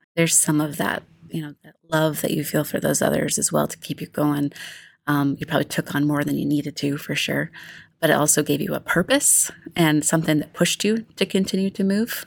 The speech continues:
It's big to have routines. It's big to have purposes. It's big to have people that you can help out and reach out to. And if you're taking care of someone else along the way, it kind of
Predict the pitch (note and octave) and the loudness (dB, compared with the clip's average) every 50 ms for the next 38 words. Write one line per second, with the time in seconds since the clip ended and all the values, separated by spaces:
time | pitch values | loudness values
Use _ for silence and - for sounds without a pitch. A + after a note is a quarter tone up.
0 | - - - - - F#3 E3+ G3 A#3+ A3+ - - D#3+ D#3 D#3+ D#3 D3+ - D#3+ C#3+ | -12 -6 -4 -4 0 2 4 4 4 4 2 0 2 4 4 4 4 4 2 0
1 | - - - E3 D3+ D3+ D3 D3+ - - - - - E3 E3 F3+ - - G3+ F3 | -2 -4 -2 0 0 0 0 0 0 -2 -2 0 2 2 2 2 2 0 2 2
2 | D#3+ D3+ - - - - - - - - - - D3 D3+ C#3 - - - - E3 | 2 0 0 0 -2 -2 0 0 0 0 0 0 -2 -2 -2 -2 -2 0 2 2
3 | E3+ F3 - F#3+ F3 D#3+ D#3 D3+ D3 D3 - - - E3+ E3 - - D3+ - - | 2 0 -2 -2 2 4 6 6 6 4 2 -2 -2 -2 0 0 -2 -2 0 -2
4 | - D3 - - - D3 - D3 D3 - - C3+ C#3+ C#3+ C#3+ D#3+ D#3 D3 D3+ - | -2 -2 -2 -2 -2 0 0 0 0 2 0 0 0 0 -2 -2 -2 -4 -4 -2
5 | - A#2+ - - - - - - B2+ - - - - - - - - _ - D#3+ | -2 -4 -4 -4 -6 -6 -6 -4 -4 -4 -6 -8 -10 -12 -14 -16 -12 _ 2 4
6 | D#3 D3+ - E3+ E3+ - F3+ F3 - F3 E3+ - D#3 D#3+ D3+ E3 - - - D#3 | 4 4 2 0 2 2 0 2 2 0 0 2 0 0 2 2 2 2 4 4
7 | D3+ D#3 D#3 D3+ D3+ D#3 D#3 D#3+ - - D#3 D3 D3 D3 C#3+ C#3 C#3 D3 D#3 D3 | 4 2 2 2 2 2 2 2 2 2 2 2 2 0 0 0 -2 -2 0 2
8 | D#3+ G#3 B3 B3+ - - - - - - - - _ - - - - - F3+ F#3+ | 2 2 2 0 -2 -8 -12 -12 -12 -14 -16 -16 _ -14 -10 -8 -2 0 2 4
9 | F#3+ F3+ D#3+ D#3 D3 E3 - - | 6 6 6 4 4 0 -4 -6